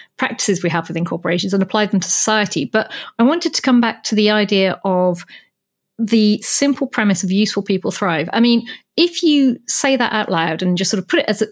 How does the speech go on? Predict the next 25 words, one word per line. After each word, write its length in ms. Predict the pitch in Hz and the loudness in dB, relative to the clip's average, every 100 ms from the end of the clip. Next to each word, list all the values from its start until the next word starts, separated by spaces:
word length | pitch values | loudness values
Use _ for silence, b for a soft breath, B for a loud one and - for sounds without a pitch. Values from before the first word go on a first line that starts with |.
| - - | -8 0
you 260 | 247 247 | 0 2
know, 60 | 214 | 2
at 60 | 240 | 2
the 60 | |
top 240 | 240 359 320 | 2 0 2
of 80 | |
a 40 | 294 | 2
whiteboard, 600 | 262 240 - 160 170 214 | 2 0 0 0 0 0
it 160 | 247 - | -2 0
sounds 280 | 277 269 240 | 2 4 4
like 200 | 220 208 | 2 0
it's 120 | - | -2
gonna 160 | 208 190 | 2 2
be 80 | |
brilliant. 360 | 175 196 175 - | 2 0 0 -2
If 120 | - | -2
you 100 | 214 | -2
pull 180 | - 359 | 2 2
your 120 | 269 | 4
weight, 420 | 165 170 170 - B B B - | 2 0 0 -4 B B B -2
you're 120 | 196 | 0
going 260 | 202 190 185 | 2 2 0
to 80 | |
kind 240 | 185 180 | -2 -2
of 120 | 180 | -2